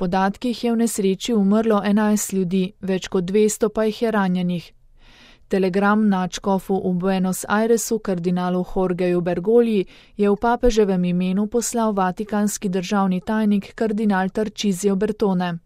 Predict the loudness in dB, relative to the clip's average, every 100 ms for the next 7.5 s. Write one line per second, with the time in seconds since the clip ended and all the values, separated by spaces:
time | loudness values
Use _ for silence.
0 | _ _ _ _ -6 -2 0 0 -2 -4
1 | -8 -2 -2 -2 0 0 -2 -4 -4 -2
2 | 0 0 0 -2 0 0 2 2 0 -2
3 | -2 -2 -2 -2 -2 -2 -4 -2 0 2
4 | 2 0 -2 0 2 0 0 0 2 4
5 | 2 2 0 0 0 0 -2 0 0 0
6 | 0 -2 0 0 0 -2 -4 -2 0 0
7 | -2 -2 -2 -2